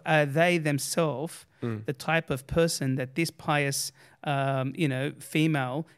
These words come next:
Speaker 1: is actually also looking for?
Speaker 2: Yeah, yeah.
Speaker 1: So it works both ways.
Speaker 2: Yeah, he needs to look after himself, and he also needs to look after his deen. Like, there's no point in, like, 'cause you could potentially ruin her life, and we see this so often, Sheikh.
Speaker 1: Mm-hmm.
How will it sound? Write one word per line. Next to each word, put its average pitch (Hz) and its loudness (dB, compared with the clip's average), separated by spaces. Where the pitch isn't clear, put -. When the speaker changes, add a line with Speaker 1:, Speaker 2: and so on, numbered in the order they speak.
Speaker 1:
is 160 0
actually 143 -2
also 143 0
looking 180 2
for? - -10
Speaker 2:
Yeah, 110 0
yeah. 104 0
Speaker 1:
So 147 -2
it 196 -6
works 233 0
both 143 -2
ways. 147 -4
Speaker 2:
Yeah, 107 -4
he 135 4
needs 160 4
to 147 0
look 143 2
after 131 2
himself, 120 0
and 120 2
he 120 0
also 117 2
needs 113 0
to 117 -6
look 117 -2
after 107 -4
his 101 -4
deen. 113 2
Like, 101 -4
there's 110 -2
no 117 4
point 120 2
in, 113 0
like, 104 2
'cause 131 2
you 151 6
could 240 2
potentially 214 2
ruin 196 4
her 135 6
life, 131 2
and 139 4
we 147 4
see 196 -4
this 185 -4
so 170 2
often, 185 0
Sheikh. 131 -2
Speaker 1:
Mm-hmm. 139 2